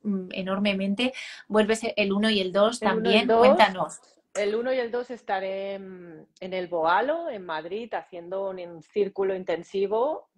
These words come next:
Speaker 2: taller intensivo de diosas que quieren brillar. Haremos un coaching con caballos, con constelaciones en una finca, con, con dos caballos y, bueno, pues,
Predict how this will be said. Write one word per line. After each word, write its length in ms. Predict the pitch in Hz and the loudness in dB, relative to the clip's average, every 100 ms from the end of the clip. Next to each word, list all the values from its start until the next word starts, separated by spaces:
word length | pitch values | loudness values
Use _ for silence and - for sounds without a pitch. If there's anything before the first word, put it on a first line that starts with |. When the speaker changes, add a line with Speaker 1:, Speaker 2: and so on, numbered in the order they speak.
| - | -6
Speaker 2:
taller 220 | 165 175 | -6 -4
intensivo 640 | 190 190 180 - 190 185 180 | -4 -4 -6 -6 -4 -2 -2
de 120 | 165 | -2
diosas 760 | 165 180 196 233 233 262 277 _ _ _ - | 0 0 0 0 -2 -2 -8 _ _ _ -14
que 140 | 160 | -10
quieren 340 | 170 180 185 | -6 -4 -4
brillar. 540 | 170 170 160 170 196 262 | -6 -6 0 4 4 4
Haremos 420 | 196 165 175 170 | -2 -6 -12 -14
un 160 | 185 165 | -16 -10
coaching 800 | 180 180 170 196 190 190 185 185 | -8 -8 -8 -8 -6 -6 -8 -8
con 240 | 175 160 | -8 -6
caballos, 640 | 165 165 175 185 185 190 | -2 2 2 2 -2 -10
con 160 | 180 175 | -14 -18
constelaciones 840 | 165 160 - 165 160 175 175 170 | -18 -16 -10 -8 -8 -8 -14 -14
en 80 | 175 | -16
una 240 | 165 170 | -10 -10
finca, 680 | 175 185 190 196 233 262 294 - - - _ _ _ | -8 -8 -6 -2 4 4 4 -4 -20 -20 _ _ _
con, 500 | 180 170 165 160 160 | -6 -4 -6 -10 -14
con 220 | 160 180 180 | -2 0 6
dos 220 | 202 196 | 4 4
caballos 840 | 196 180 175 190 190 214 233 214 | 2 2 0 -6 -6 -8 -8 -12
y, 240 | 190 170 156 | -14 -12 -14
bueno, 320 | 147 151 147 - | -10 -10 -12 -14
pues, 400 | 170 156 - _ | -14 -14 -20 _